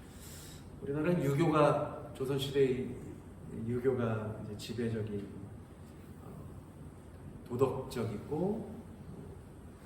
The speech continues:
정치적인 기본적인 그 사조였습니다. 유교. 유교에서 설명하는 것이 이제 사단이라는 것이 있습니다. 사단. <clears throat>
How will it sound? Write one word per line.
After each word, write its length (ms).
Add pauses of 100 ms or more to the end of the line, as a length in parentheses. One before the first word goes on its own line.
(500)
정치적인 800 (500)
기본적인 840
그 220
사조였습니다. 800 (140)
유교. 680 (680)
유교에서 480
설명하는 540
것이 220
이제 120
사단이라는 1000
것이 200
있습니다. 400
사단. 500 (840)
<clears throat> 300